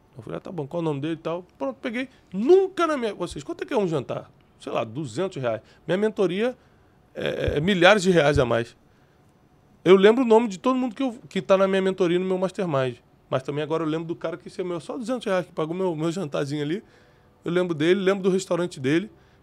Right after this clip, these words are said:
E já indiquei, inclusive, uma vez o cara falou, "Ah, tô indo em Recife." Eu falei, "Cara, vai no restaurante tal, lá é muito bom." Então, ou seja, são pequenas atitudes que te colocam na mente de alguém.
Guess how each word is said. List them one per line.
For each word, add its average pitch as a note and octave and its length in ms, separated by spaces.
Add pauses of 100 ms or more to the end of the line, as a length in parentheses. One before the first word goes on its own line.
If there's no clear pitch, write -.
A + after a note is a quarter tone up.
E G3 100
já G#3 180
indiquei, B3+ 380
inclusive, G#3 420
uma E3 140
vez E3+ 160
o E3+ 40
cara F#3+ 140
falou, G#3 140
"Ah, - 20
tô C4 80
indo A#3+ 60
em A#3 40
Recife." A#3 160
Eu - 40
falei, E3+ 140
"Cara, D3 160
vai A2+ 140
no C#3+ 80
restaurante F#3+ 380
tal, - 200
lá A#2 120
é A#2 40
muito C3+ 200
bom." D#3 220 (680)
Então, C#3 180
ou D4+ 40
seja, B2+ 360 (160)
são F3+ 180
pequenas F#3 640
atitudes E3 440
que D3+ 100
te C#3 100
colocam D3+ 340
na D3 80
mente B2+ 280
de A#2 60
alguém. G#2 300